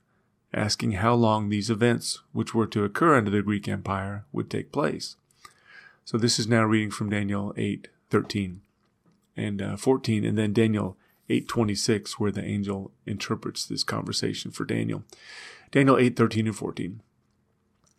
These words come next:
"Then I heard one saint speaking, and another saint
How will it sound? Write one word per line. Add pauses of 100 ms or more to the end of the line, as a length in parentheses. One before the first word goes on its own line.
(200)
"Then
I
heard
one
saint
speaking, (380)
and
another
saint